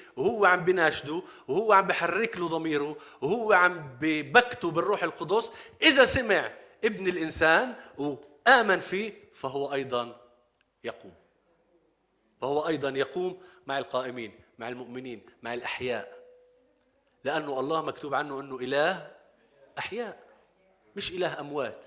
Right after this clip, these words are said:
مش إله أموات. فإذا قصة يونان هاي قصة، ولكن هي نبوة. على فكرة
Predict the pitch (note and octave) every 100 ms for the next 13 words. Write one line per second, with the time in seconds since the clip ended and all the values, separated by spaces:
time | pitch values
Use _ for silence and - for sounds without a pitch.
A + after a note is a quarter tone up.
0 | - _ _ _ _ _ - F3 D#3+ D3+
1 | C#3+ C#3+ - - - _ _ _ B2+ C3+
2 | C3 G#2+ - - - _ _ _ _ _
3 | _ _ _ - - - E3+ D3+ D3+ -
4 | A3 - G#3 F#3 F3 F#3 G#3+ A#3 D#3 D3+
5 | F3 E3+ - - - E3 F3 - - B2
6 | C#3 C3+ C3 D#3 D3 C3 C3 _ _ _
7 | D3 G3+ D#3+ B2+ D3+ - - B2+ E3+